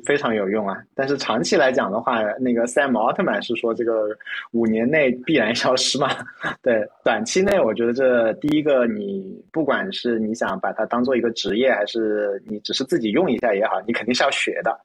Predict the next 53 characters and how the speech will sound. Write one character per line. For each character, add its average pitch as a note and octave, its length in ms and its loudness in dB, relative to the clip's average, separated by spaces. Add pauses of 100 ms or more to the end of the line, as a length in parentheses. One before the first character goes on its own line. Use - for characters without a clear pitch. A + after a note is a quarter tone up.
(300)
因 A#2+ 100 0
为 A#2+ 100 4
就 B2 140 2
有 A#2+ 100 4
点 C3 140 0
像 A#2 340 0
学 A2+ 200 0
会 C3 220 4
用 A#2+ 220 4
Excel， B2+ 440 2
对 G2 100 -2
吧？ G2+ 240 0 (120)
<laughs> - 220 -8
你 G2+ 200 -4
现 D3+ 180 -2
在 D3 80 4
这 B2+ 100 2
个 C3 60 4
Excel B2+ 300 0
还 A2 100 2
不 A#2 160 -2
会， D3 100 2 (140)
不 - 80 -6
是 D#3+ 100 2
很 B2 140 0
好 A2 160 0
用， A#2+ 240 0
所 A#2 100 0
以 A2+ 60 2
你 A2 60 -2
还 G#2+ 100 0
得 A#2+ 100 0
买 G#2 220 0
一 A2+ 60 0
本 A2 180 -2
什 A2 80 -12
么 G2+ 120 -8
Excel A2+ 440 0
从 G#2 180 -8
入 A#2+ 160 2
门 G#2 140 -4
到 A2+ 140 2
精 A2 200 -8
通 A2+ 220 -2
之 A2+ 100 0
类 A2 120 2
的 G2+ 100 -4
书， A2 220 -2
学 G#2 200 0
那 A2 80 0
些 A2 140 0
公 A#2 220 -2
式， - 260 -4